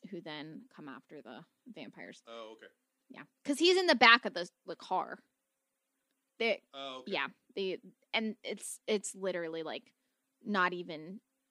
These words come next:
Speaker 1: twenty seconds of him just being like, "Oh, God."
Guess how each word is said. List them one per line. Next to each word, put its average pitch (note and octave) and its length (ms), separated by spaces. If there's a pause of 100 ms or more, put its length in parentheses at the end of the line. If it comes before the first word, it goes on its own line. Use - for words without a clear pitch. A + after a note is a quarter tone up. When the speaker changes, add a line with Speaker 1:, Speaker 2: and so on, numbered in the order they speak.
Speaker 1:
twenty E3+ 300
seconds - 480 (720)
of - 180
him C3+ 380 (240)
just - 180
being E3 160
like, D3 160 (1800)
"Oh, F3 160
God." D#3 200